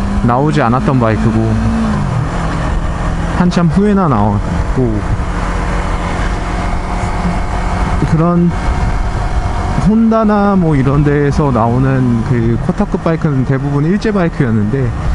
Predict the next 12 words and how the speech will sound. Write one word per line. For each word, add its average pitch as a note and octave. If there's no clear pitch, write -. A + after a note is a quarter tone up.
일제 A3
바이크들은 G3+
그런 F3+
안전장비를 D#3
달고 B2+
나오지 B2
않았던 A#2+
거죠. G2
근데 E3+
쿼터급에서 E3
에이비에스를 C#3
기본으로, C#3+